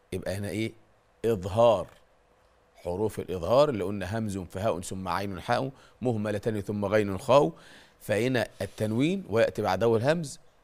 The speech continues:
أظهر، يبقى ده يسمى إظهار. طيب نبدأ،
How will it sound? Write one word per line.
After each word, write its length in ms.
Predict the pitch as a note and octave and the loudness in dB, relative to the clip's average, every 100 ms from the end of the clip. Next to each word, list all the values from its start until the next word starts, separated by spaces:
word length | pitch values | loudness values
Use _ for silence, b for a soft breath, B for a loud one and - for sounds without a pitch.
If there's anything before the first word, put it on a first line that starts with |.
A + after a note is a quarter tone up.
| _ - | _ 10
أظهر، 360 | D3+ G#2+ F#2+ - - _ - | 10 8 -2 -6 -18 _ -10
يبقى 240 | F2+ G2 | -4 -2
ده 100 | F#2+ | -2
يسمى 460 | A2+ - G2 G#2 A#2+ - _ _ - | -2 -2 -2 -4 -6 -12 _ _ -2
إظهار. 400 | G2 E2+ D#2+ D2 - _ B B B B B B - | -2 2 2 0 -8 _ B B B B B B 4
طيب 200 | A#2 G2+ - | 4 4 -6
نبدأ، 400 | A2 C3+ F#2+ F2 | 4 4 4 -2